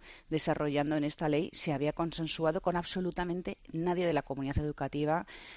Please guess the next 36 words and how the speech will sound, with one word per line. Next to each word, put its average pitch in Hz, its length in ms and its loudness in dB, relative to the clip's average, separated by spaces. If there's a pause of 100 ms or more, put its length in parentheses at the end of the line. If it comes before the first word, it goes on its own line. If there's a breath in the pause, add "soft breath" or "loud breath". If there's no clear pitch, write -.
(120)
de 147 100 2
la 131 120 2
sociedad 127 280 -8
civil, 135 480 0 (300 loud breath)
cultural, 135 640 0
etcétera. - 540 -6 (160)
El 165 280 2
caso 180 300 2
es 175 200 -2
que 147 520 4
una 151 220 2
vez 185 180 4
que 127 640 0
ya 139 160 0
las 143 220 -2
distintas 147 400 -4
comunidades 139 420 -2
autónomas 170 540 -2 (100)
hemos 143 220 -4
empezado 143 340 -2
a 151 40 6
desarrollar 135 440 -2
los 151 160 0
currículos, 185 560 -2 (680 loud breath)
el 180 120 2
sesenta 185 260 2
por 185 140 0
ciento 190 180 0
del 170 80 4
contenido 180 540 2 (280)
lo 139 260 4
marca 135 300 0
el 139 80 2
Estado, 165 340 0 (140)
el 139 100 -2
gobierno, 147 400 0